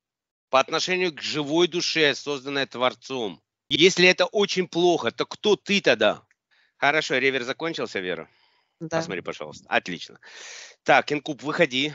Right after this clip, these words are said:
Speaker 1: снимай все свои ленточки, все, что ты оставил в ее биополе. Ничего не забывай. Возвращайся в клетку тюрьмы и докладывай мне о готовности к проверке. Проверка будет проходить несколько миллионов герц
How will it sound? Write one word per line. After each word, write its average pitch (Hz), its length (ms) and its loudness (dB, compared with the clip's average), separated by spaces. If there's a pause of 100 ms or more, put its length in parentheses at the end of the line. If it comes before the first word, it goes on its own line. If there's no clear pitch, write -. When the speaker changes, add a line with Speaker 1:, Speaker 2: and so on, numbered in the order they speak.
Speaker 1:
снимай 143 400 0
все 160 200 -4
свои 143 180 0
ленточки, 127 520 -2
все, - 180 -4
что - 120 -10
ты 135 80 0
оставил 120 460 2
в - 20 -6
ее 120 160 0
биополе. 117 640 -4 (1120)
Ничего 131 540 -2
не 120 120 -2
забывай. 107 540 0 (880)
Возвращайся 117 640 2
в - 60 -8
клетку 110 360 -2
тюрьмы 117 300 -6
и 113 40 -6
докладывай 110 460 0
мне 104 140 -2
о 95 40 -2
готовности 101 520 -4
к - 60 -20
проверке. 95 600 -2 (500)
Проверка 139 400 2
будет 160 200 -2
проходить 147 440 -2
несколько 147 400 0
миллионов 120 460 0
герц 95 500 -4